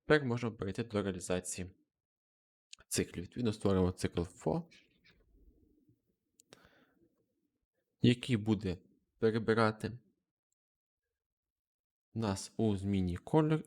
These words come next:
ко-, кольорів, наші кольори по одному.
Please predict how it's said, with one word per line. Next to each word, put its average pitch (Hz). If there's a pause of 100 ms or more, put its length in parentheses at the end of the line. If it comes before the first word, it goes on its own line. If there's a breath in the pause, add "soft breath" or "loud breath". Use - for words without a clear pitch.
(120)
ко-, -
кольорів, 127 (600)
наші 101
кольори 98
по 98
одному. 92